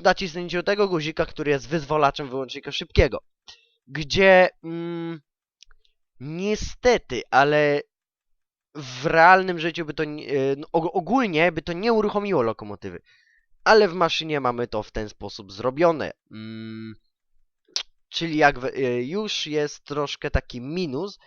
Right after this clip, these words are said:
gdzie niby to jest symulator opierający się na polskiej kolei. Niby,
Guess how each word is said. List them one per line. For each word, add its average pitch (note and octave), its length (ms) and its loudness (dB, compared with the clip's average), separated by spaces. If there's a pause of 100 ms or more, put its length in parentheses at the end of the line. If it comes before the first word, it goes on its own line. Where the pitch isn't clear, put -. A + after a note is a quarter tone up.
(260)
gdzie D3+ 200 -2 (220)
niby C#4+ 420 2
to - 120 -2
jest E3+ 300 0
symulator D#3+ 580 0
opierający C#3+ 720 -2
się C#3 200 -4
na A#2+ 120 -2
polskiej - 460 -4
kolei. D#3 460 0 (380)
Niby, F3 580 2